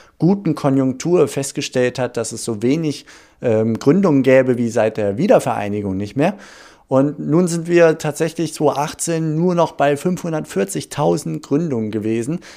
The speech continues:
Das sind zweihundertzwanzigtausend beziehungsweise ein Drittel weniger als noch drei Jahre zuvor.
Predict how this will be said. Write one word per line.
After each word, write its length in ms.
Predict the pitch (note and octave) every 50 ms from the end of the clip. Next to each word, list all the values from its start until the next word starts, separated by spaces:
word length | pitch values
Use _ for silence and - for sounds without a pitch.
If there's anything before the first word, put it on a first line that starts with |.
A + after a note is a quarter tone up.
| - - _ -
Das 200 | C3+ C3 - -
sind 180 | E3 D#3 D3+
zweihundertzwanzigtausend 1300 | - - B2+ C3 E3 F#3+ G3 - - - - C#3+ C#3+ D#3 E3+ - F#3 - - - C3+ C3+ C#3+ C#3 D#3 D3
beziehungsweise 580 | C3+ B2 - - C#3 C3 A#2+ A#2+ A#2 A2+ - G#2+
ein 200 | A#2 C#3+ E3 E3+
Drittel 320 | D#3+ D#3 D3+ - C3 A#2
weniger 460 | B2 B2 C3+ D3 C#3+ C3+ B2+ B2 B2 - - - - _ _
als 280 | - B2 B2 B2 - -
noch 180 | - B2+ A#2 -
drei 280 | - - - A2 A#2
Jahre 500 | A#2 A2+ A2 G#2+ G#2+ A2+ A#2 B2 B2+ A#2+
zuvor. 760 | - - - C3 A#2 - - - A#2 A#2 A2+ G2+ E2+ D#2+ -